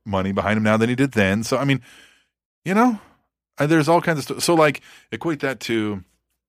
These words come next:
a, uh, coach in a sport. S-, pick baseball or basketball, right? You're doing this, whatever here, you, your team starts to fail, they fire you because you're failing. You go to the next school, all of a sudden you can be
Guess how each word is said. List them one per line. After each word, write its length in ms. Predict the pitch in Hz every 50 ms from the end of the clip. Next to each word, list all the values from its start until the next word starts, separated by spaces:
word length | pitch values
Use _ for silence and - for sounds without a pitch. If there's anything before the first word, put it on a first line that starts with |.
| _ _ _ _ - - _ - -
a, 160 | 98 92 85
uh, 220 | 85 82 80 80 -
coach 460 | - - 127 135 143 - - - - _
in 160 | - 113 107 104
a 100 | 104 95
sport. 460 | - - - 95 80 73 - - - _ _ _ _ _ _ _ _ _ -
S-, 140 | - - _ _ _
pick 160 | - 95 92 _ _ _ _ -
baseball 360 | 95 92 87 - - 85 78
or 80 | 85
basketball, 440 | 90 113 107 95 - - 92 87 82
right? 220 | 82 90 107 117 113 _ _ _ _ _ _ _ _ _ _ _ _ _ _ _ _ _ _ _ _ _ -
You're 140 | 101 104 95
doing 260 | 90 123 143 147 143
this, 420 | 139 147 151 131 - - - - - -
whatever 340 | - 113 120 131 127 127
here, 480 | 110 120 131 131 127 127 127 123 120 - -
you, 180 | 101 101 95 92 90 87 87 67
your 160 | 64 87 85
team 180 | 82 - - 127
starts 220 | - - 113 107 -
to 60 | 104
fail, 480 | - - 117 117 113 110 110 107 107 -
they 220 | - 90 87 87
fire 340 | - _ - 117 113 117 117
you 180 | 113 110 107 104
because 340 | 101 90 - 95 90 85 82
you're 240 | 85 82 82 85 - _ _ _ _ _ _ _ _
failing. 300 | - 113 117 117 110 104 _ _ _ _ _ _ _ _ _ _ _ _ _
You 80 | - 92
go 60 | 104 117
to 60 | 123
the 80 | 113
next 240 | 104 110 131 123 -
school, 460 | - - 165 160 143 117 107 104 - _ _ _ _ _ _ _ _ _
all 120 | - 90 95
of 60 | 95
a 20 | -
sudden 160 | 117 113 110
you 80 | 110 113
can 140 | - 117 117
be 360 | 120 120 127 131 127 123 -